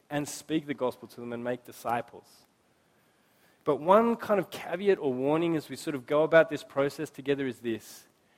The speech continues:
The point of doing all that is not so that we'd be able to work out, "All right, what's the path of least resistance? What's the combination that we can pull together where basically we can go and make disciples and it's not gonna cost us any time,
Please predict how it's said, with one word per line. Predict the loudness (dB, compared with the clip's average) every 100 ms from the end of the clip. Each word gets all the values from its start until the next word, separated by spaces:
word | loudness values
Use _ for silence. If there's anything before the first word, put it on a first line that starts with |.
| _ _ _ -14
The |
point | -8 2 4 4
of | 0
doing | -2 2 4
all | 4
that | 2 2 0 -4 -20 _ _ _ _ _
is | -18 -12
not | 0 2 2
so | 2 0
that | 0
we'd | 0 0
be | 2
able | 4
to | 4
work | 2 -2 0
out, | 2 2 0 -6
"All | -6 -6
right, | -4 -4 -4
what's | -10 -8
the | -10
path | -10 -8 -8
of | -8 -4
least | -4 -4 -12
resistance? | -16 -16 -18 -20 -20 _ _ _ _ _
What's | -12 -12
the | -10
combination | -10 -4 -2 2 2 0 -4
that |
we | -8
can | -8 -10
pull | -6 -4
together | 0 0
where | 2 0
basically | 2 2 2 -2 -4 -2 -2
we | -4
can | -6
go | 2 2
and |
make | 2 -4
disciples | -4 0 0 -2
and | -10
it's | -8
not | -8 -2
gonna | -2
cost | 0 -4 -4
us | -12
any | -10 -12
time, | -4 0 0